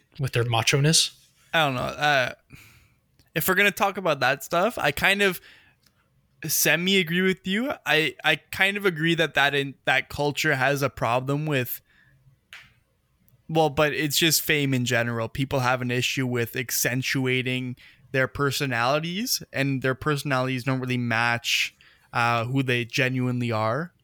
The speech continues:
Speaker 2: So, like, a lot, I bet a lot of these guys are a lot, a lot, a lot more chill and laid back than they present themselves on camera. Um,
Speaker 1: Yeah, you're definitely right. Like,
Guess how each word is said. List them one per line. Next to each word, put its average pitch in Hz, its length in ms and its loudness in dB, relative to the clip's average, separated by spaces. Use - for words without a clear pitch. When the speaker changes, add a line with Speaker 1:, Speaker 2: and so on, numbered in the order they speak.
Speaker 2:
So, - 160 -8
like, 127 140 0
a 139 60 -2
lot, 143 200 2
I 143 100 2
bet 170 180 2
a 175 60 6
lot 156 200 6
of 147 80 0
these 143 200 0
guys 135 340 2
are 127 200 0
a 123 120 0
lot, 127 640 2
a 123 100 -2
lot, 120 300 2
a 117 100 -2
lot 117 320 -2
more 120 220 -8
chill 135 540 -2
and 123 180 -6
laid 123 300 2
back 117 500 0
than 131 140 -2
they 120 80 2
present 127 380 0
themselves 120 440 -2
on 110 140 -4
camera. 107 340 -8
Um, 117 380 2
Speaker 1:
Yeah, 165 300 2
you're 185 100 0
definitely 175 360 4
right. 131 340 0
Like, 135 280 -2